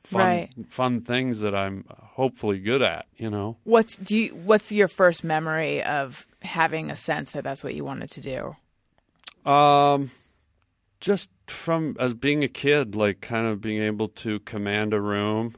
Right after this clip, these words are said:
Speaker 1: and pull the, pull the focus and be funny and, and, and kind of, you know, have this feeling inside that I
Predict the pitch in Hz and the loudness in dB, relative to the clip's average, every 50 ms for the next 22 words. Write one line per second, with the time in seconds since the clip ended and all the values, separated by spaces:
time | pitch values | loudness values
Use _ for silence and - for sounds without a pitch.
0 | _ _ - 107 101 98 92 - _ _ _ - - - 117 117 113 107 104 101 | _ _ -10 -8 -8 -8 -10 -12 _ _ _ -12 -2 0 2 2 2 0 -2 -4
1 | 98 - - - - - - 117 113 110 104 104 - - - 113 113 110 - - | -6 -6 -10 -20 -14 -6 -2 0 0 0 0 -4 -6 -2 0 0 0 0 0 0
2 | 113 110 107 - - 113 104 92 95 104 101 - - - 110 107 110 110 107 107 | -2 -2 -2 -2 -6 -6 -6 -6 -6 -8 -10 -10 -6 -2 -2 -2 0 -2 -2 -2
3 | 110 110 107 104 101 95 95 - - 104 101 95 95 95 92 92 - _ _ _ | -2 -2 -2 -2 -4 -6 -8 -10 -8 -8 -6 -6 -6 -6 -10 -12 -14 _ _ _
4 | - 101 95 92 92 87 82 _ _ _ _ _ _ _ _ - - - 110 107 | -14 -12 -10 -10 -10 -12 -14 _ _ _ _ _ _ _ _ -18 -10 -6 -4 -4
5 | 104 101 95 90 95 _ _ _ _ _ - - _ _ _ _ _ _ _ - | -2 -4 -4 -6 -10 _ _ _ _ _ -20 -20 _ _ _ _ _ _ _ -8
6 | 127 131 123 110 101 110 117 _ _ _ _ _ _ _ _ _ - - 123 120 | -6 -4 -4 -4 -4 -6 -8 _ _ _ _ _ _ _ _ _ -6 -2 -2 0
7 | 117 110 110 104 - - - 120 120 123 123 123 117 107 104 101 95 - - 98 | 0 -2 -4 -4 -6 -4 -2 0 2 2 2 0 0 0 -2 -4 -6 -6 -6 -4
8 | 90 92 95 90 92 101 98 98 95 92 92 | -2 -2 -2 -4 -4 -6 -4 -4 -4 -4 -6